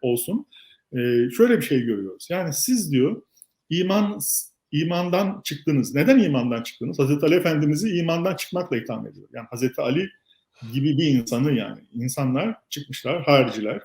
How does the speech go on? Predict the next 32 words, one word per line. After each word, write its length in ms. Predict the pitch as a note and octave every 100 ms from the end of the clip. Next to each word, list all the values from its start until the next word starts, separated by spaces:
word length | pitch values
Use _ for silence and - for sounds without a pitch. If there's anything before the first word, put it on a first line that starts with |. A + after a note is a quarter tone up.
| -
Kur'an 180 | D3 G#3
okumuşlar. 420 | G#3+ G#3+ G#3 D3
Gerçekten 460 | D3 D3 - E3
Kur'an 200 | D#3 D#3+
çok 220 | C#3+ F#3 F3
iyi 100 | C#3+
biliyorlar. 260 | A2 - -
Ama 280 | G3+ G3 B3+ _ _ _ _ _ F3 D3+ D3 C3+
diyor 260 | B3+ D4
ki 80 | E3
adam, 360 | B2+ A3 D4 - _ -
"Sen 240 | A3 C4+
imandan 480 | B3+ B3 B3 B3 A#3
çıktın." 340 | F3 - B2+ B2+
Neden 260 | F3+ D4
iman 300 | A#3+ E3+ D3
çıktın? 240 | C3 - C#4
Çünkü 260 | B3+ F#3
Kur'an-ı 300 | B3+ A#3+ A#3
Kerim 240 | G3+ D#3 F#3
diyor 220 | C4 G3+
ki, 260 | F3 A3+ _ _ _ -
"Hüküm 280 | - - C4
vermek 300 | F3 C3+ C3 -
Allah'a 400 | F3 E3+ G#3 G#3+
aittir." 540 | F#3+ F#3 - A3 G#3+ _ _ -
Sen 340 | - G#3+ G3+
tuttun, 520 | A#3+ - E3+ G3 G#3 _ - -
bir 200 | E3+ A3
hakem 400 | - F3 A3 A3+
tayin 260 | G#3+ G3+ G3+
ettin. 500 | G3 - G3+ G3+